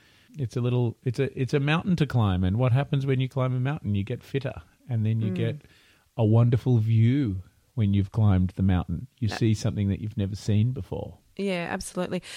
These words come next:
Speaker 2: And I think in the early times when the thought of alcohol arises a lot, so it'll, it'll come up at, say, on a Friday or a Thursday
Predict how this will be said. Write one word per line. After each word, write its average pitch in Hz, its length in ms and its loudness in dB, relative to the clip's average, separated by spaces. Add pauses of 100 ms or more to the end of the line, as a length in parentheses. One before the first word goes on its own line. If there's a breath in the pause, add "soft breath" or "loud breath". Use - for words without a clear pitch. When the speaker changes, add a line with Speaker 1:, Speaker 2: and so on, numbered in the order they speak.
(140 loud breath)
Speaker 2:
And 226 120 4
I 254 60 4
think 381 240 -2
in 359 80 4
the 277 100 4
early 208 300 4
times 208 440 -4
when 190 340 -2 (100)
the 185 420 4
thought 208 340 2
of 226 120 -2
alcohol 226 640 0
arises 180 640 0
a 165 60 0
lot, 160 360 -2 (520 soft breath)
so - 160 0
it'll, 180 260 4
it'll 185 160 0
come 185 240 -2
up 170 200 0
at, 156 160 -4
say, 180 200 0
on 160 100 0
a 156 60 -6
Friday 165 640 -4 (320 soft breath)
or 180 180 0
a 175 80 -2
Thursday 156 720 -4